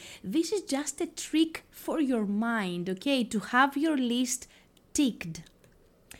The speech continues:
Number five, you open yourself a new door in new perspectives. As I mentioned above, once you start taking a glimpse of this new culture, you will start to question everything you know.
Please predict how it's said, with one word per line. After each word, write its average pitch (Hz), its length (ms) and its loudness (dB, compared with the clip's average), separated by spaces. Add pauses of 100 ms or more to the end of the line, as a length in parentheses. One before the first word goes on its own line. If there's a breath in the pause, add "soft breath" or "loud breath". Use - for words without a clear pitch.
(340 loud breath)
Number 311 420 6
five, 220 680 0 (180)
you 196 400 0
open 359 280 0
yourself 311 720 0
a 208 60 -2
new 233 400 2
door 254 520 2
in 202 260 0
new 240 180 2
perspectives. 233 1080 -6 (340 loud breath)
As 285 220 0
I 381 100 0
mentioned 277 540 0
above, 214 500 0
once 240 480 -2
you 349 60 4
start 294 560 -4 (140)
taking 277 380 0
a 262 60 2
glimpse 190 680 -4
of - 320 -8
this 277 280 -2
new 254 160 0
culture, 240 640 -4 (260 loud breath)
you 240 140 -2
will 233 120 0
start 269 360 -4
to - 160 -12
question 339 460 -6 (160)
everything 339 500 2
you 196 160 0
know. 165 380 -8